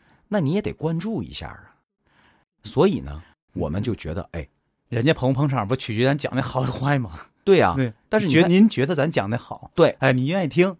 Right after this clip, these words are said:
Speaker 1: 对，
Speaker 2: 哎。
Speaker 1: 那么点击量是上来了，但我说关注没上来啊，
Speaker 2: 嗯。
Speaker 1: 对吧？你，你关注没上来的话，这个，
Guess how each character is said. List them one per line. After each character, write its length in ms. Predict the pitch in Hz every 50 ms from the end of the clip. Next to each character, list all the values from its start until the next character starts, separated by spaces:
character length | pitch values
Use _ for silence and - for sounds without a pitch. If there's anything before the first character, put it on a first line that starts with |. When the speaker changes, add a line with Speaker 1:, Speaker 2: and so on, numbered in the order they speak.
| _
Speaker 1:
对， 240 | - 139 123 104 - -
Speaker 2:
哎。 80 | 117 117
Speaker 1:
那 80 | 160 180
么 100 | 175 170
点 200 | - - 98 98
击 100 | 123 151
量 180 | 180 190 139
是 80 | 98 95
上 200 | 87 - 85 73
来 80 | 69 71
了， 60 | -
但 120 | - 143 113
我 60 | 90
说 140 | - 123 123
关 240 | - 165 170 180
注 160 | 170 190 147 90
没 120 | 71 -
上 200 | - - - -
来 260 | 110 - - - -
啊， 20 | -
Speaker 2:
嗯。 340 | 160 175 170 160 147 113 107
Speaker 1:
对 140 | - 110 98
吧？ 240 | 82 71 - - - -
你， 300 | 107 110 113 113 117 - - - - _
你 80 | - 139 233
关 180 | 214 202 202 202
注 100 | 220 196
没 140 | 151 151 151
上 160 | 165 170 143
来 160 | 131 113 127
的 100 | 143 135
话， 380 | 127 139 123 117 107 101 101 104
这 160 | - 127 120
个， 240 | 110 110 101 98